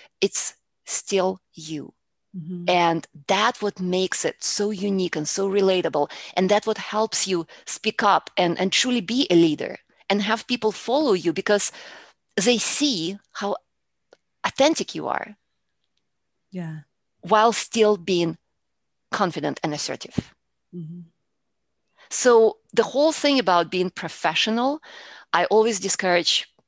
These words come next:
Speaker 1: my, discourage my students from, you know, even using the word professional because
Speaker 2: Right.
Speaker 1: everybody has this connotation, right?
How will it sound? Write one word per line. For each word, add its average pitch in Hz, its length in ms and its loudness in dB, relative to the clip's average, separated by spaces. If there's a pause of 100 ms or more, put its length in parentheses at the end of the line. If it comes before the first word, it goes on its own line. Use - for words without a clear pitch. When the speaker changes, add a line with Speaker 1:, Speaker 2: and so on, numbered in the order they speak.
(160)
Speaker 1:
my, 175 100 0 (220)
discourage 175 340 0
my 170 100 0
students 175 380 -2
from, 165 400 0
you 190 120 0
know, 160 100 2
even 190 240 2
using 320 280 4
the 226 80 4
word 175 160 2
professional 175 420 -2
because - 240 0
Speaker 2:
Right. 170 100 -6 (400)
Speaker 1:
everybody 302 320 4
has 285 180 4
this 277 140 2
connotation, 262 680 4
right? 254 260 2